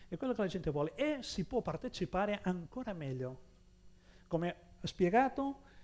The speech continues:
in quel caso dell'elevatore di Vitello, che fanno, eh, le bel, un bel, bel polino,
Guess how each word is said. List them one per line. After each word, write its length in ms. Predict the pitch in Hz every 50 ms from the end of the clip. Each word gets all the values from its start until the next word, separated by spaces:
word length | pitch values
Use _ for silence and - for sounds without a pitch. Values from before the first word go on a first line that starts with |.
| - - - -
in 160 | 170 170 165
quel 240 | - 190 180 165 -
caso 360 | - 185 180 180 - 185 175
dell'elevatore 720 | 160 170 165 165 165 165 165 175 170 - 185 175 170 165 160
di 100 | 170 170
Vitello, 640 | 220 208 - 214 208 208 208 220 233 240 - - - - - - -
che 100 | - 160
fanno, 720 | 151 - 175 175 180 175 175 185 202 208 202 185 165 160
eh, 160 | 160 160 156
le 280 | 147 151 156 156 156 151
bel, 320 | 147 151 156 156 156 156 - - -
un 220 | - 175 165 151 143
bel, 120 | 165 160 160 151 131 120 113 -
bel 200 | - 160 170 160
polino, 920 | 151 - - 160 151 160 170 185 202 214 214 202 180 175 170 165 151 147